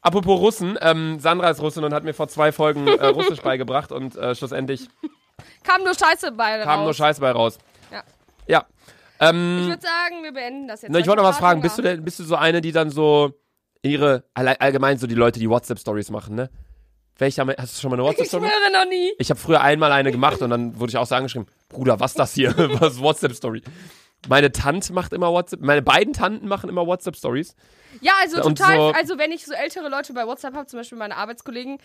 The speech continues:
Speaker 2: die haben auch andauernd
Speaker 1: Die haben
Speaker 2: WhatsApp-Stories
Speaker 1: immer WhatsApp-Stories.
Speaker 2: und stalken
Speaker 1: Und
Speaker 2: auch
Speaker 1: immer so
Speaker 2: WhatsApp-Statusse. Daran denk ich gar nicht mehr.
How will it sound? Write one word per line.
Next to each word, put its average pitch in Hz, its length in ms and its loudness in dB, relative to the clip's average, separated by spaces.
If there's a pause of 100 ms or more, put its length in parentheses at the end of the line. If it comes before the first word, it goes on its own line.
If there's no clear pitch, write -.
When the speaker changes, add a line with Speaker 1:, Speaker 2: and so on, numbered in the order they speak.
(140)
Speaker 2:
die 240 60 -12
haben 254 100 -10
auch 339 220 0
andauernd 311 460 -2
Speaker 1:
Die - 40 -10
haben 294 60 -6
Speaker 2:
WhatsApp-Stories 269 460 -4
Speaker 1:
immer 151 120 4
WhatsApp-Stories. 139 640 0 (200)
Speaker 2:
und - 60 -16
stalken 370 400 2
Speaker 1:
Und 381 80 -2
Speaker 2:
auch 370 60 4
Speaker 1:
immer - 100 2
so - 80 0
Speaker 2:
WhatsApp-Statusse. 320 960 0 (200)
Daran 330 280 -2
denk 392 200 -4
ich - 200 -16
gar - 120 4 (380)
nicht 359 200 -6
mehr. 262 460 -4